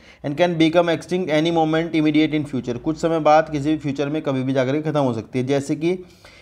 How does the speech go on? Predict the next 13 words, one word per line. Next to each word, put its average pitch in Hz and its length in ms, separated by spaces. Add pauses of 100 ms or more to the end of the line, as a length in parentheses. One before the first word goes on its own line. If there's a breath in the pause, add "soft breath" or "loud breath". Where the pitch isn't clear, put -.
(140 loud breath)
बर्बरिस 165 640
क्रिटिकली 160 460
एंडेंजर्ड 143 560
है, 160 180
सस 202 380
सेल्विनस 160 540
क्रिटिकली 156 440
एंडेंजर्ड 139 500
है, 156 140
पोडोफिलम 147 640
क्रिटिकली 143 380
एंडेंजर्ड 104 500
है। 95 100